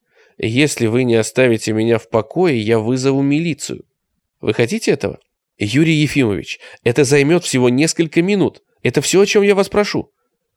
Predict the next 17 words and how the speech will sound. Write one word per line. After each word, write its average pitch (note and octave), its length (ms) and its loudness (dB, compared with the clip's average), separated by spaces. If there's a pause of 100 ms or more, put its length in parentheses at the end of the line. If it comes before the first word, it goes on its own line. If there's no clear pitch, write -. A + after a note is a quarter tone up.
(580)
«Зачем A#2+ 580 0
вы G2+ 120 0
хотите G#2+ 420 -2
поговорить G#2+ 640 0
о A#2+ 120 2
Дятловском A2 600 -2
перевале?» A#2+ 540 -2 (580)
«Мне A#2 280 0
поручили D#3+ 500 0
написать D3+ 420 0
статью E3+ 500 0
о C#3+ 80 6
пятидесятилетней D3 840 0
годовщине D3+ 560 2
со D3+ 160 0
дня D3+ 180 -2
трагедий». F3+ 600 -2